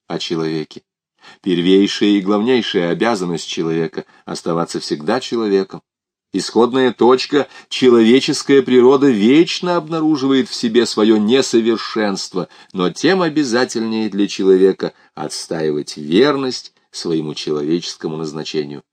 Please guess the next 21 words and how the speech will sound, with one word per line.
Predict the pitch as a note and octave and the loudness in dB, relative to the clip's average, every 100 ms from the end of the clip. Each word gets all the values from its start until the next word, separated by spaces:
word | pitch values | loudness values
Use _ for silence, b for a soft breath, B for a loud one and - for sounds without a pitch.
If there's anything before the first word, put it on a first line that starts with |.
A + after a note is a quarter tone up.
| _ - | _ -16
Значит, | D2 F2+ F2+ F2+ - _ _ _ _ - | -8 -6 -6 -10 -14 _ _ _ _ -4
непрестанно | F#2+ A2 A2+ A#2 - A2+ G2 E2 D2+ | -2 0 -2 -2 -2 -4 -4 -6 -14
спрашивать | - F#2+ F#2+ - D#2+ C#2+ | -10 -6 -6 -8 -12 -12
себя, | - E2+ D2 - _ _ _ B B B B | -10 -10 -12 -16 _ _ _ B B B B
проявлять | G#2+ A2+ A#2+ C#3 C3 | 4 6 6 4 2
непримиримость | C3+ D3 C3+ C#3+ C#3+ D3+ D#3+ D3+ - | 0 0 0 0 0 2 2 0 -4
к | - | -10
своему | - C3+ D3 C#3+ | -2 0 2 0
несовершенству. | C#3 C3+ B2+ A#2+ - G#2+ - D#2+ _ _ _ _ _ _ _ _ B B | -2 -2 -2 -2 -4 -6 -8 -18 _ _ _ _ _ _ _ _ B B
Без | G#2+ - | -6 -4
постоянного | A2+ B2 A#2+ A#2+ A#2 | -4 2 2 2 0
ощущения | A#2 - A#2+ - C3 B2 F#2 | 0 -2 -6 -2 2 2 0
своего | D#2+ F#2 F2+ F#2+ | -2 0 2 2
несовершенства | F#2 - F#2+ - A2+ A2 - E2+ b b | 0 0 0 2 -4 -4 -8 -12 b b
мы | F#2 F#2+ | -6 -2
бы | F2+ F2 | 0 0
прекратили | F#2+ F2+ F#2+ - G2 E2+ D#2+ | -2 0 -2 -2 -6 -4 -6
всякие | - C#3+ D3+ C#3 C3+ | -2 -2 -2 -2 0
размышления | C3 A#2+ A#2 - G2+ G2+ F#2+ F2+ _ _ - | 0 -2 -8 -2 -2 -2 -6 -10 _ _ -14
о | E2+ | -12
необходимости | D#2+ D2 - D#2 C#2+ G#2 G#2+ F#2+ - G2+ | -10 -12 -12 -14 -4 -2 -2 -6 -8 -10